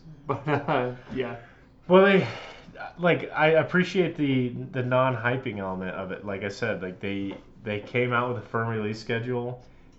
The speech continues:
Speaker 2: They have it, they have this whole ecosystem. We could talk about this 'cause I was absolutely blown away. Because they came out with this, they have this E A Play Pro, which if you have, like, Game Pass Gold or whatever it is, or Premium, whatever you get.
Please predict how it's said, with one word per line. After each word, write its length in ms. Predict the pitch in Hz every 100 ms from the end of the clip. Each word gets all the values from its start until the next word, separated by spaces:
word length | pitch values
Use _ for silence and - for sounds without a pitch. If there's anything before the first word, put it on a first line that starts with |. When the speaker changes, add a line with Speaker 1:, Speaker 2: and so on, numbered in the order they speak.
| -
Speaker 2:
They 160 | 117
have 200 | 113 131
it, 220 | 131 - 131
they 80 |
have 160 | 127 180
this 100 | 160
whole 200 | - 165
ecosystem. 580 | 139 147 135 117 110 107
We 140 | 131
could 140 | 165 135
talk 260 | 107 110
about 200 | 104 98
this 140 | 127 120
'cause 160 | -
I 100 | 117
was 120 | 143 143
absolutely 480 | 123 - 120 113
blown 300 | 95 104 107
away. 280 | 95 95 80 - - - - - -
Because 500 | - 127 135 123 113
they 120 | 123 127
came 180 | 151
out 180 | 151 139
with 100 | 131
this, 160 | - - -
they 140 | 127
have 180 | 127 151
this 240 | 143 135 139
E 140 | 131
A 100 | 117 113
Play 220 | 117 98
Pro, 440 | 98 104 87 78 - - - - -
which 500 | 123 117 117 - - - - -
if 160 | 120
you 140 | 135 123
have, 320 | 131 131 131
like, 300 | 117 98 -
Game 340 | 104 107 107 - -
Pass 520 | - 123 107 - - -
Gold 500 | 98 95 101 123 135 - -
or 100 | 131
whatever 340 | 131 135 139
it 60 | 139
is, 80 | 123
or 60 |
Premium, 440 | 101 - 113 117 120
whatever 240 | 120 120
you 200 | 113 110
get. 500 | 98 101 110 151 -